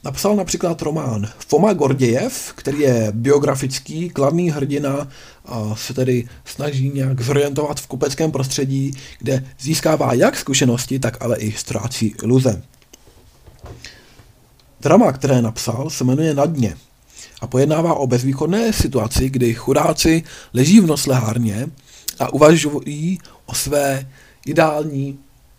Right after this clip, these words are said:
krásné, růžové budoucnosti,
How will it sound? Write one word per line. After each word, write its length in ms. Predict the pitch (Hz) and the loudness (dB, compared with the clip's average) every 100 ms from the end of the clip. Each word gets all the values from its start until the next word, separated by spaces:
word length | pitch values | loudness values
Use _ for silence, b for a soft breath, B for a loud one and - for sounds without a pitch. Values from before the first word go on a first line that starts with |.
| _ _ _ _ - - | _ _ _ _ -20 -2
krásné, 720 | 143 135 131 151 135 131 135 - - - | 2 2 0 0 0 0 -2 -8 -10 -4
růžové 460 | 139 160 160 156 | 0 4 6 6
budoucnosti, 800 | 151 143 135 135 117 - 117 131 | 4 2 2 -2 -4 -4 -2 -2